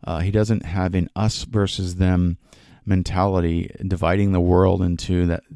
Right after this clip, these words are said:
to two groups, but he recognizes, uh, uh, God or goodness or, um, love is evident in many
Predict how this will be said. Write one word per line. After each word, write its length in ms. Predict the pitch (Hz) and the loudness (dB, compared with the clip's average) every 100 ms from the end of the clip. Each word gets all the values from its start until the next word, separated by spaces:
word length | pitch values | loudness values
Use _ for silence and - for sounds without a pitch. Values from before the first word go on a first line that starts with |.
| - | -12
to 160 | - | -10
two 360 | 90 - 104 98 | -6 0 2 2
groups, 500 | 95 92 92 - - - - - - - | 2 2 0 -4 -14 -20 -20 -20 -18 -4
but 140 | 104 | -2
he 60 | 101 | 0
recognizes, 880 | 101 123 127 104 98 95 98 90 - - _ _ | 0 0 -2 -2 -2 0 -2 -4 -8 -20 _ _
uh, 340 | 107 87 78 76 95 - _ - | -8 -6 -6 -8 -8 -10 _ -14
uh, 420 | 69 57 58 67 | -12 -12 -14 -10
God 600 | 98 98 95 95 92 - _ - | -2 0 2 2 0 -4 _ -8
or 360 | 92 90 82 | -4 -2 -2
goodness 760 | 95 101 113 107 98 85 - - - | -4 4 4 4 2 0 -4 -8 -8
or, 400 | 98 90 87 - - _ _ | -4 -2 -2 -4 -14 _ _
um, 600 | - 58 65 95 98 - | -12 -12 -12 -12 -14 -14
love 680 | - 104 113 98 85 85 - | -8 0 2 4 2 -2 -12
is 300 | 95 92 82 - | -4 -4 -4 -2
evident 640 | 113 98 92 78 78 - - | -2 0 0 0 -4 -8 -6
in 400 | 92 82 82 - | -2 -2 -4 -6
many 480 | - 95 101 104 98 | -4 0 2 2 0